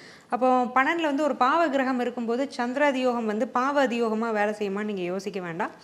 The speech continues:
ஏன்னா, வருட பிறப்புல சுக்கிரன் பன்னிரெண்டுல போய் உச்சமாகறாரு. சுக்கிரனுக்கு சந்திர அதியோகம்ங்கிறது வேலை செய்யும், குருவுக்கும் சந்திர அதியோகம்ங்கிறது வேலை செய்யும். அப்போ கண்டிப்பா திருமணம் அப்படிங்கிறது மேஷத்துக்கு நடக்க போகுது.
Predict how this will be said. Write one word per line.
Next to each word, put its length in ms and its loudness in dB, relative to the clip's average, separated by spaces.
ஏன்னா, 280 -2
வருட 460 2
பிறப்புல 380 -2
சுக்கிரன் 580 -4
பன்னிரெண்டுல 460 -2
போய் 180 -2
உச்சமாகறாரு. 720 -4
சுக்கிரனுக்கு 600 -2
சந்திர 380 0
அதியோகம்ங்கிறது 640 -2
வேலை 260 0
செய்யும், 340 -6
குருவுக்கும் 500 -2
சந்திர 360 -4
அதியோகம்ங்கிறது 640 -4
வேலை 260 -6
செய்யும். 240 -10
அப்போ 240 -4
கண்டிப்பா 520 0
திருமணம் 500 -2
அப்படிங்கிறது 500 -2
மேஷத்துக்கு 500 -6
நடக்க 320 -6
போகுது. 400 -4